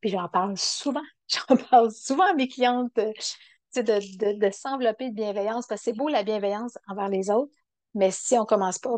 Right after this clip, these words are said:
par, tu sais, c'est comme le self-love puis le self-care, si on commence pas par se la, s'en, s'en imbiber nous-mêmes,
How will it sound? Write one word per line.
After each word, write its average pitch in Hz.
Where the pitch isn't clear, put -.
par, 190
tu -
sais, 240
c'est 220
comme 220
le 202
self-love 214
puis 220
le 202
self-care, 262
si -
on 214
commence 202
pas 269
par 196
se -
la, 196
s'en, 185
s'en 185
imbiber 208
nous-mêmes, 226